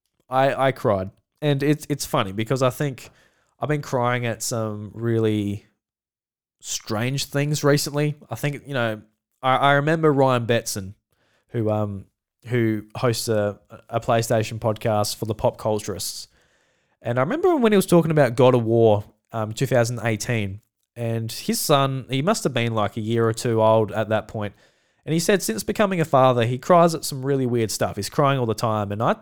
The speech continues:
I kind of, I really did sort of remember that, being like, "Well, that's gonna be me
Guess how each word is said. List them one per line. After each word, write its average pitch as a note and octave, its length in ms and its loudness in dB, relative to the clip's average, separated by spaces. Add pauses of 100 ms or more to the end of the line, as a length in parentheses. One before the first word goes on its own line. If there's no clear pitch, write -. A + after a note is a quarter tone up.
I C#3+ 100 -2
kind F4+ 240 -6
of, - 100 -10 (380)
I D#3 140 4
really G3 260 2
did G#3 320 -6
sort G3 200 0
of D3+ 100 -2
remember C#3 320 0
that, G2+ 200 -2
being A2 140 -4
like, A2 220 -4
"Well, C3+ 340 0 (500)
that's E3+ 140 -2
gonna F3 120 2
be C#3 120 0
me B2 400 -2